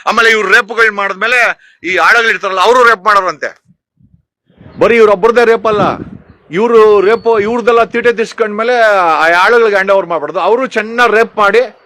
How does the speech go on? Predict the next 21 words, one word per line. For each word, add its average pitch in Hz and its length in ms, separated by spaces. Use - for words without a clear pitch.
ಅವರೇ 240 220
ಅಂತೆ 214 200
ಸಾಯ್ಸಾಕೋದು. 175 640
ಮ-, 190 120
ಮಂಚದಲ್ಲಿ 202 680
ಒಡೆದು 185 300
ಬಿಸಾಕಿ, 190 460
ಅವ್ರಿಗೆ 160 420
ಕುತ್ತಿಗೆ 208 300
ಇಸ್ಕಾಕಿ, 190 480
ಭೀಮನಂತರ 208 500
ಕೈ 180 140
ಕೊಟ್ಬಿಟ್ರೆ, 202 520
ಆ? 196 100
What 190 140
a 214 140
brutal 202 460
murders, 190 720
ಓಕೆ? 165 400
ಆ? 208 220
ಸರ್ಕಾರ, 202 400